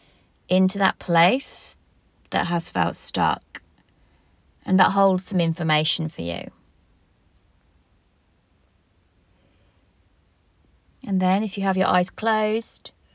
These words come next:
return to opening your eyes in a full waking state. And if you're out walking, then take your gaze back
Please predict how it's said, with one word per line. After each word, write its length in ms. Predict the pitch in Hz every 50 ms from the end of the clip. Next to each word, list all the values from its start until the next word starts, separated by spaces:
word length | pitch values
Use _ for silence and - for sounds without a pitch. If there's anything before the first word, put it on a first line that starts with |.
| _ _ _ _ _ _ _ _ _ _ _ _ _ _ _ _ _
return 600 | - 185 - - 202 190 190 185 185 190 208 226 226
to 220 | - - - -
opening 300 | 190 208 - - 240 208
your 140 | 190 190 -
eyes 420 | - 160 165 175 196 226 247 233 -
in 60 | 202
a 60 | 185
full 240 | 185 - 185 175 170
waking 420 | 175 175 165 170 165 - - 170
state. 640 | 160 - - - 160 156 165 196 240 - _ - - - _ _ _ _ _ _ _ _ _ _ _ _ _ _ _ _ _ _ _ _ _ _ _ _
And 140 | 277 277
if 100 | 277 -
you're 120 | - 226 214
out 180 | 196 185 196
walking, 560 | 196 185 185 185 180 - - - 170 165 170 165
then 340 | 170 175 170 170 170 170
take 300 | 170 - - 190 190 -
your 120 | - 175 170
gaze 380 | - 175 165 165 165 165 -
back 460 | - - - 165 160 - - _ -